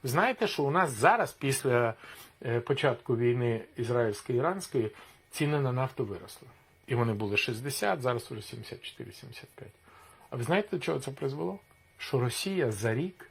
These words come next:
по цим цінам отримує вже не шість з половиною, а вісім мільярдів двісті мільйонів доларів, е, для фінансування своєї оборонної промисловості. Що може бути виправданням такої бездіяльності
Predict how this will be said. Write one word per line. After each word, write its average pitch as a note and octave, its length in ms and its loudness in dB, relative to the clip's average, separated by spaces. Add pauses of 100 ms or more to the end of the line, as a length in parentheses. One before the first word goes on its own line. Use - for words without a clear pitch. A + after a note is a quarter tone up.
по A2 120 -2
цим A#2 300 -2
цінам E3+ 380 -4 (360)
отримує C#3+ 440 2
вже B2+ 180 2
не B2 100 0
шість F#3 260 -2
з - 40 -8
половиною, E2 560 -8 (180)
а A2+ 100 -4
вісім C3 420 -2
мільярдів B2 520 0
двісті A#2 300 -4
мільйонів G#2 520 -6
доларів, B2+ 400 0 (1400)
е, G2+ 240 -6
для B2 160 2
фінансування G#2+ 560 -2
своєї F#2+ 280 -8
оборонної F2+ 340 -14
промисловості. - 680 -18 (680)
Що - 600 4
може D#3 320 2
бути D#3+ 320 6
виправданням B2 800 2
такої B2 420 2
бездіяльності A#2 1080 2